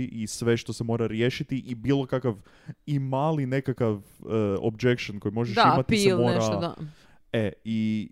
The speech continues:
Speaker 1: onda pretpostavljam da bi to bila birokratska noćna mora, da kao ono, da neko dođe i samo kaže, e,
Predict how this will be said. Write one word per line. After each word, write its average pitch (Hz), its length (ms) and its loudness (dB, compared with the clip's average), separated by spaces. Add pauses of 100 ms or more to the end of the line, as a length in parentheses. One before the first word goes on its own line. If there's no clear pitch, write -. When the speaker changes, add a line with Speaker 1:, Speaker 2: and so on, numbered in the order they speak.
(280)
Speaker 1:
onda 127 180 2
pretpostavljam 143 560 2
da 135 60 2
bi 120 80 -2
to 131 120 2
bila 127 220 2
birokratska 113 680 0
noćna 107 440 -2
mora, 98 420 -4 (520)
da 107 140 -2
kao 107 180 2
ono, 104 180 -2
da 107 120 -2
neko 117 220 -2
dođe 127 380 4
i 117 40 0
samo 117 280 -4
kaže, 110 280 -2
e, 101 40 -2